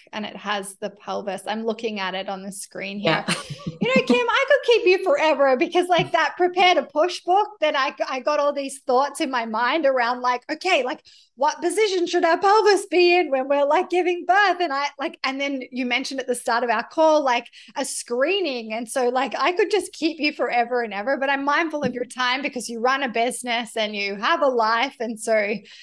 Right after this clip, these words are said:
Speaker 1: we can, um, we can end it there, but I have a million <laughs> other
Speaker 2: <laughs>
Speaker 1: questions that I could ask you. I find it really fascinating. I find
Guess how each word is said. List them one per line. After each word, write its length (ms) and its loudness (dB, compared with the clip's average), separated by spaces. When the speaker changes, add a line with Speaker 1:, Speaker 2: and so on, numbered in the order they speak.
Speaker 1:
we 160 -2
can, 180 -4
um, 340 -2
we 120 -4
can 140 -2
end 220 -2
it 140 -2
there, 220 4
but 140 -2
I 160 2
have 260 -2
a 80 -2
million 540 2
<laughs> 80 -6
other 100 -2
Speaker 2:
<laughs> 640 2
Speaker 1:
questions 680 -2
that 120 -2
I 200 -2
could 200 -4
ask 480 -6
you. 280 -4
I 100 0
find 200 2
it 100 -4
really 280 0
fascinating. 640 -4
I 140 -2
find 580 -2